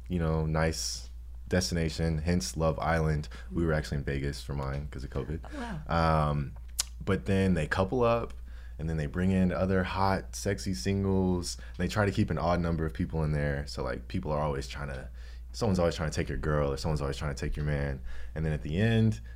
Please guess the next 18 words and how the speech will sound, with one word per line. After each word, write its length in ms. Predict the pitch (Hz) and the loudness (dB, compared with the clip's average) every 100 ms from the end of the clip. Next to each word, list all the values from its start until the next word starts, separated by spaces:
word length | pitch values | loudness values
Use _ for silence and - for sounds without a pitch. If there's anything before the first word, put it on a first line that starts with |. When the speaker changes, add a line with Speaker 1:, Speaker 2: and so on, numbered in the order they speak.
| - | -4
Speaker 1:
you 100 | 78 | 0
have 160 | 80 73 | 2 0
your 100 | 71 | -2
final 340 | - 87 113 | 0 4 4
couples, 680 | 117 107 82 82 92 - - - - - - | 2 0 0 -4 -4 -8 -10 -12 -12 -10 -6
and 160 | 73 | -2
then 160 | 76 76 | 0 0
America 920 | 67 73 101 123 117 104 76 73 73 - | -2 -2 2 2 2 0 -2 -2 -2 -4
gets 280 | 82 73 - | -6 -6 -8
to 520 | - 78 73 71 67 - | -8 -4 -2 -2 -4 -8
vote, 680 | - 71 107 104 - - - - | -10 0 4 10 10 8 2 0
'cause 140 | - 98 | 2 4
it's, 260 | 92 - - | 6 4 2
it's 160 | 92 | 4
shot 280 | - 113 82 | 8 8 8
live. 400 | 87 80 69 67 | 6 6 4 -2
So, 140 | 80 | -2
like, 320 | 76 71 67 | 0 0 -2